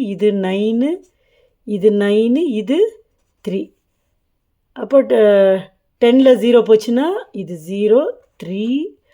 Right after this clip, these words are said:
நைனில் நைன் போச்சுன்னா ஜீரோ, நைனில் ஜீரோ போச்சுன்னா நைன், த்ரீயில் டூ போச்சுன்னா ஒன். இதை ரவுண்ட் ஆஃப் பண்ணி, this is equal to one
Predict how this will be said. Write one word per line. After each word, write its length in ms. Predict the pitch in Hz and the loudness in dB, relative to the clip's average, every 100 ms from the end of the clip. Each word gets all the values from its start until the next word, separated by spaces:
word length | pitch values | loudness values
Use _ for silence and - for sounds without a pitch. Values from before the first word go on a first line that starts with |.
| _ _ | _ _
நைனில் 440 | 202 202 240 240 202 | -4 0 2 2 0
நைன் 200 | 202 196 | -4 -4
போச்சுன்னா 420 | 202 196 196 180 147 | -6 -6 -6 -6 -8
ஜீரோ, 280 | 175 214 262 | -8 -4 -2
நைனில் 480 | 233 185 208 220 165 | -2 -4 -2 -4 -4
ஜீரோ 200 | 190 196 | -4 -6
போச்சுன்னா 440 | 196 175 - 180 175 | -8 -14 -10 -8 -8
நைன், 280 | 180 240 254 202 | -6 -6 -6 -8
த்ரீயில் 320 | 214 214 196 | -6 -6 -6
டூ 160 | 196 190 | -10 -10
போச்சுன்னா 380 | 175 - 240 277 _ _ _ _ | -14 -12 -14 -14 _ _ _ _
ஒன். 300 | 185 170 - _ _ _ _ _ _ _ _ _ _ _ _ | -10 -10 -12 _ _ _ _ _ _ _ _ _ _ _ _
இதை 200 | 220 196 | -4 0
ரவுண்ட் 260 | 202 233 262 | 2 4 4
ஆஃப் 220 | 247 - | 2 0
பண்ணி, 480 | 208 208 311 508 - _ - | -2 0 0 -2 -10 _ -10
this 160 | 185 165 | -8 -6
is 140 | 196 - | -8 -10
equal 480 | - 233 262 233 220 | -4 -4 -2 2 2
to 160 | 214 392 - | 2 -2 -2
one 500 | 175 190 202 240 | -2 0 0 0